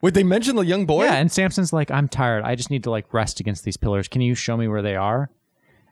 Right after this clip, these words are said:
Speaker 2: And he feels the pillars in his hands.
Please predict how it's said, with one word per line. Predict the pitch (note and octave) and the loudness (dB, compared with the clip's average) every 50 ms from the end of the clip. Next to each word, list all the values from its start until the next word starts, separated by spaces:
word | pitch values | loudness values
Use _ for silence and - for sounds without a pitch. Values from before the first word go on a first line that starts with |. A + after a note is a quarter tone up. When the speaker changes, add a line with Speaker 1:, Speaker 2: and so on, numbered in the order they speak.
| _ _ _ - | _ _ _ -2
Speaker 2:
And | A#2 A2 G#2+ G#2 G2+ G2 F#2+ - - _ _ _ _ | 0 0 2 2 0 0 -2 -6 -10 _ _ _ _
he | _ - A2+ G#2+ | _ -6 -4 -4
feels | - - G#2 G2 F#2+ F2+ - | -4 -2 -2 -2 -2 -2 -4
the | - - | -6 -4
pillars | - G#2 F#2 F#2+ F#2+ F#2 - - - - - _ _ _ _ _ _ _ _ _ _ - | -2 -2 -2 -2 -2 -4 -4 -6 -8 -10 -14 _ _ _ _ _ _ _ _ _ _ -6
in | - G2 | -6 -6
his | F#2 E2 - | -6 -6 -8
hands. | F#2+ F2 E2 E2+ E2+ E2+ - - | -8 -8 -8 -10 -12 -12 -14 -6